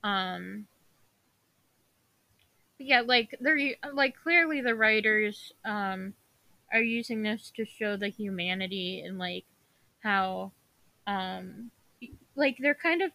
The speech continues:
pushing the viewer to root for Daniel, um, even though he might be the one who called the guys and, like, had them killed <laughs> or, like, tried to run them over. Um, like, he's kind of the main suspect,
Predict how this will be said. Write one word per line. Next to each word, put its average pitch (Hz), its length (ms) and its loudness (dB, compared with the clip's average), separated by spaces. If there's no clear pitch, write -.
pushing 240 460 -2
the 226 100 0
viewer 214 500 -4
to 214 100 -6
root 196 300 -4
for 262 100 -6
Daniel, 254 580 -6
um, 196 320 -2
even 214 320 -2
though 196 260 -2
he 208 120 -4
might 190 320 -2
be 220 160 -4
the 202 140 -4
one 190 260 -4
who 190 160 -6
called 190 300 -6
the 196 80 -6
guys 185 480 -4
and, 185 120 -8
like, 180 240 -8
had 180 200 -6
them 180 360 -10
killed 185 340 -8
<laughs> - 960 -8
or, 269 180 6
like, 254 260 -2
tried 220 260 0
to 214 120 -4
run 202 180 -4
them 196 160 -4
over. 208 380 -6
Um, 196 480 -6
like, 233 420 0
he's 277 280 -2
kind 277 300 4
of 339 60 -2
the 302 80 -2
main 302 220 -2
suspect, 294 640 -4